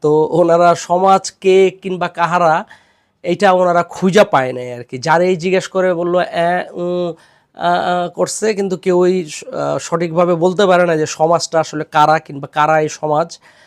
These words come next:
আ, ওনারা কিছুই বলতে পারে না আর কি। মানে কেমন আজব না, মসজিদের ইমাম সাহেব,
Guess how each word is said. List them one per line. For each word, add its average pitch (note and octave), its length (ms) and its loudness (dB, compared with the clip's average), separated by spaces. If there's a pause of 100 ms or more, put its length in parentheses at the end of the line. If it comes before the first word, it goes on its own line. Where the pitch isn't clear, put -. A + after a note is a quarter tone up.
(280)
আ, C#3+ 240 -4
ওনারা D3 460 0
কিছুই E3+ 340 -6
বলতে D#3 320 0
পারে B2+ 180 0
না B2 100 -8
আর A#2 280 -12
কি। A2+ 180 -18 (540)
মানে G3 560 0 (1040)
কেমন G#3+ 240 -2
আজব G#3 240 -2
না, G#3+ 120 2
মসজিদের G3 440 2
ইমাম G#3+ 240 -2
সাহেব, G3+ 300 4